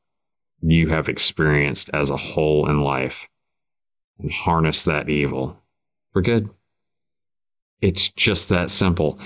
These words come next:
Even though it's not going to be that simple, it's just that simple. So, anyways, brother, um, dude,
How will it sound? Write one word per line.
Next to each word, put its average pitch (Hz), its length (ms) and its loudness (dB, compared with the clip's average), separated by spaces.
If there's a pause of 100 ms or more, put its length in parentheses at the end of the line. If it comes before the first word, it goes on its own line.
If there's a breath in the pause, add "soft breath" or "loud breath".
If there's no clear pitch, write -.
(200 loud breath)
Even 110 280 4
though 107 180 6
it's 95 180 2
not 101 420 4
going 123 360 4
to 151 100 2
be 165 180 6
that 156 240 4
simple, 175 480 4 (720)
it's 90 260 0
just 80 480 0
that 71 220 -2
simple. - 460 -2 (380)
So, 71 380 -2 (840 soft breath)
anyways, 80 520 2
brother, 80 380 2 (100)
um, 76 460 -2 (600)
dude, 80 380 2